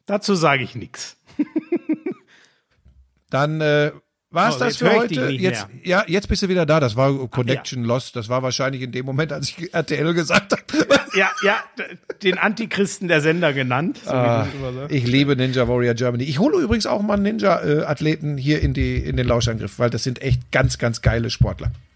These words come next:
Speaker 1: Ja, gerne,
Speaker 2: Ja.
Speaker 1: gerne.
Speaker 2: Schmieso.
Speaker 1: So, und jetzt machen wir Schluss.
Speaker 2: Ja, und morgen frische Luft, denk dran, ne?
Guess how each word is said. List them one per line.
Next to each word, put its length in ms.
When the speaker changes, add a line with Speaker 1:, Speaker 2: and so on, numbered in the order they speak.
Speaker 1:
Ja, 140
gerne, 340
Speaker 2:
Ja. 80
Speaker 1:
gerne. 220
Speaker 2:
Schmieso. 260
Speaker 1:
So, 60
und 60
jetzt 160
machen 220
wir 100
Schluss. 380
Speaker 2:
Ja, 140
und 180
morgen 320
frische 220
Luft, 240
denk 140
dran, 200
ne? 220